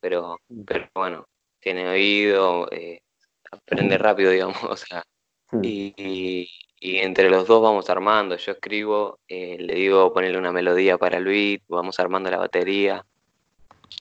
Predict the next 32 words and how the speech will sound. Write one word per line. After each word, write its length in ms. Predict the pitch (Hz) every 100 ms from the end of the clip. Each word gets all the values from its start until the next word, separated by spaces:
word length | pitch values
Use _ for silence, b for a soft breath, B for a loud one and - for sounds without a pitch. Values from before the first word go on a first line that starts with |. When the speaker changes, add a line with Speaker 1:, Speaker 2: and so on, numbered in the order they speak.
| - _
Speaker 1:
Lo 180 | 110 101
que 120 | 104
yo 220 | 101 139 143
hago 380 | 143 143 123
es 460 | - 113 - - -
bastante 1000 | - - 104 107 - 117 113 113 104 101
raro 360 | 101 110 117 113
porque 520 | 104 95 95 92 87 - _ _ _ _ _
la 140 | 95 -
gente 300 | 110 113 110
aga-, 140 | 107 -
arma 300 | 110 110 107
el 60 |
beat 160 | 107 113
primero 460 | 110 110 117 120 -
y 60 |
después 360 | 92 107 104 - - 101
en 200 | 98 95
base 220 | 101 98
al 80 | 98
beat 180 | 104 104
escribe 360 | - - 101 95
el 100 | -
tema 460 | 107 104 104 104 101 _ _ _
o 140 | 87 87
ro-, 180 | 95 -
o 320 | 87 85 85
directamente 880 | 80 85 87 95 92 92 95 95
lo 80 | 90
agarra 320 | 90 92 95
a 40 | 87
YouTube. 440 | 90 - 95 101